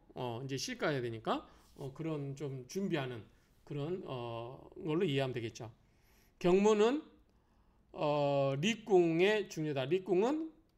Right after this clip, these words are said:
어, 이거죠. 그래서 리궁은 중녀의 속성을 가진 연애를 하는 인기문이다. 둘째 딸은, 어, 첫째는 뭐 좀 두문부출시키고 막내 딸은 놀래키고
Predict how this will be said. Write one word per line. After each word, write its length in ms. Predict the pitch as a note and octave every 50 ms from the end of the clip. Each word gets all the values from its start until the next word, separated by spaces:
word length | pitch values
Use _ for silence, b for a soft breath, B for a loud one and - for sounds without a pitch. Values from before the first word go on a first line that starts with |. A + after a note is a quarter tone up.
| _ _ _ _ _ _ _ _ _ _ _ _ _ _ _ _ _ _ _ _
어, 260 | _ E3+ E3 D3+ C#3+ -
이거죠. 540 | - D#3 D3+ E3+ F3 E3+ G#3 C4+ D#4+ D#4+ - -
그래서 460 | - D#3+ E3 C#3+ G3 A#3+ C#4+ B B B B B _
리궁은 640 | - E3+ F#3+ F#3 F#3+ F3 E3+ F#3 A3 B3 B3 - -
중녀의 500 | - E3+ E3 E3+ E3+ F3 F3 E3+ E3 D#3
속성을 400 | - E3+ - - F3 D#3+ D#3 C#3
가진 380 | D3 C#3+ D3 F#3+ A3+ C4 C#4 b b b b b b -
연애를 540 | D3+ D#3 E3+ F#3 F3+ E3+ D#3+ D3+ D#3+ D#3+ D3
하는 260 | D3 D#3 E3 F3 E3+
인기문이다. 880 | C#3+ C3 B2+ B2 - D#3+ C#3 C3+ B2 A#2 A2+ A#2+ A#2 A2+ A2+ A2+ A2 A2+ - - - _ _
둘째 280 | - F3+ E3+ G3 F3+
딸은, 320 | F3+ E3 D3+ E3 A3+ D4 D4+ B B B B B B B _
어, 180 | - B2+ B2 C3
첫째는 760 | - A3+ G#3 - A#3 G#3+ G#3 G#3 G3 G3 G#3 G#3 - - _ _ _ _
뭐 180 | D#3 C#3+ C#3+
좀 200 | C#3 E3 D#3+ D#3
두문부출시키고 760 | - - F3 F3+ F#3 F3 - - D#3+ C#3 - - F3+ D3 F3+ F#3
막내 320 | E3+ C#3 C#3+ D#3+ F3 F3
딸은 200 | F#3 D#3 D3+ C#3+
놀래키고 540 | C#3 D3 D#3 D3+ C3+ D3 D#3 G#3+ C4 C4+